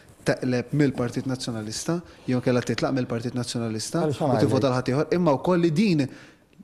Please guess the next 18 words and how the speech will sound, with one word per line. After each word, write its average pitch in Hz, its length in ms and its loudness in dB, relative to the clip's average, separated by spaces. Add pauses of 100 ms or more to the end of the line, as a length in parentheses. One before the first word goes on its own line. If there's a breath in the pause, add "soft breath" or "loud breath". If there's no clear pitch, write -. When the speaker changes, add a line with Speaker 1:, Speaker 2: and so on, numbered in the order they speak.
(240)
Speaker 1:
il-lajta 131 840 2
tiegħek - 240 -2
tagħmilha 127 240 0
wkoll 117 240 -4
pubblika. 110 400 -4
X'ġielek 139 640 2
li 127 160 0
tagħmel 120 320 2
din 123 180 0
il-qabża? 104 400 -6 (200)
Speaker 2:
Dan 139 320 2
jien 131 120 2
li 113 240 2
nissopporti, 98 640 0
tul 120 160 2
dal-aħħar 113 380 0
għaxar 104 240 0
snin, 98 260 -4